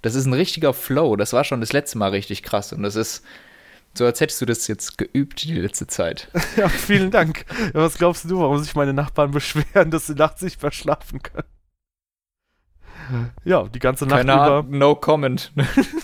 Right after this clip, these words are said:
Speaker 2: Ja, d-, äh, d-, ja, oh Gott. Ja, okay, okay. Ich hab's verstanden.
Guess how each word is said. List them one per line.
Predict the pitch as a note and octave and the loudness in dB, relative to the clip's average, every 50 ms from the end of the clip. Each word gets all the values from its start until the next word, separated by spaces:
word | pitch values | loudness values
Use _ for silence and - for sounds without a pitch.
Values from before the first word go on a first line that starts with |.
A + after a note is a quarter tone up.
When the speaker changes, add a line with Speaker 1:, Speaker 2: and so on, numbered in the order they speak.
| - _ _ _ _ _ _ _ _ _ _ _ _ _ _ _ _ _ _ - | -12 _ _ _ _ _ _ _ _ _ _ _ _ _ _ _ _ _ _ -4
Speaker 2:
Ja, | - C3+ D3 E3+ F3+ E3+ C#3 | 0 2 4 6 6 6 4
d-, | B2+ - | 2 0
äh, | - B2+ | 0 0
d-, | B2 C3+ A#2 - - - - - - | 0 0 -4 -4 -10 -16 -18 -6 0
ja, | B2+ C3 C#3+ D#3+ E3 - G2+ C3 | 2 4 4 4 4 2 0 0
oh | A#2+ A2 | -2 -2
Gott. | - G2+ G2+ - - - - - | -4 -6 -6 -8 -10 -14 -10 -6
Ja, | - A2 G#2+ G#2 - - - - - - | -2 -2 -2 -2 -4 -8 -16 -16 -10 -10
okay, | - - - G2+ G2 G2+ | -10 -8 -6 -6 -6 -6
okay. | G2 - - G2 F#2 G2+ - - _ _ - - - - - - | -8 -8 -10 -10 -10 -10 -14 -20 _ _ -20 -20 -20 -20 -10 -8
Ich | C3+ B2+ - C#3+ | -6 -2 0 -2
hab's | C3+ - | -2 -2
verstanden. | - C3 - - A#2+ A2+ G#2+ G2 | -4 -8 -4 -2 -2 -2 -2 -4